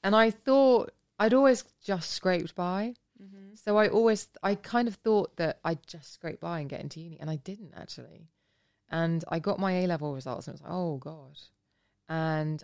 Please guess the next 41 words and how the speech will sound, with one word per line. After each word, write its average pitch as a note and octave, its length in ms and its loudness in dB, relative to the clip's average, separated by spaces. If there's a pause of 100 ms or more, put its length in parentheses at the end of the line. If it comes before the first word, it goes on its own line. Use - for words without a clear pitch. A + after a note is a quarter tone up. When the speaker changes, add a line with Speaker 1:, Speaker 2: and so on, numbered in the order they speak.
Speaker 1:
I D#3 340 -2 (140)
drove D#3 240 -6
down D3+ 260 -8
to C#3+ 100 -12
the C#3 80 -14
nearest C#3+ 320 -10
university C#3+ 460 -10
and C3+ 80 -20
said, D3 140 -20
"Please C3 240 -16
let - 100 -16
me C#3+ 120 -8
in." C#3+ 320 -8
And C#3 220 -10
to - 100 -20
cut D#3+ 160 -8
a D3 40 -6
very C#3 260 -6
long C3 140 -8
story B2+ 260 -18
short, B2+ 340 -20
they C3+ 100 -20
did. - 200 -20 (340)
Speaker 2:
Yeah. F3+ 200 -20 (460)
What - 100 -14
did G#3+ 120 -14
you A3 80 -12
study? E3+ 360 -20 (160)
Speaker 1:
Sociology. D3 720 -12 (1300)
Speaker 2:
That's - 180 -20
interesting. - 440 -20 (340)
Interesting C#4 580 0
that C4 100 -2
you A#3 100 -2
studied A3+ 400 -4 (2500)
sociology G3 960 -2
and F3+ 220 -6
then F3 140 -4
you F3 140 -4
went F3 340 -4
to E3 400 -4